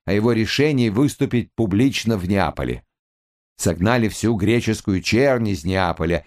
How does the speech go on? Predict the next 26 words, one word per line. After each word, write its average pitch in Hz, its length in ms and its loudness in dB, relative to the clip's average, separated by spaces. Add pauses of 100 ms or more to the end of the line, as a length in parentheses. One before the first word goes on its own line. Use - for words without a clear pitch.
и 92 80 -2
окрестностей, 87 840 -2 (400)
которая 104 280 0
наполнила 110 600 0
театр 95 440 -2
таким 147 560 0 (200)
невыносимым 131 840 0
запахом 104 640 0
чеснока 110 680 0
и 92 80 2
пота, 78 520 -4 (400)
что - 200 -2
я 123 240 4
благодарил 131 680 2
богов 123 560 2
за 123 180 2
то, 117 200 0
что - 160 -4
не 117 140 0
пришлось 107 520 0
сидеть 110 500 0
в - 480 -20
первых 113 500 0
рядах, 101 640 0 (340)
а 92 140 0
быть 98 400 -2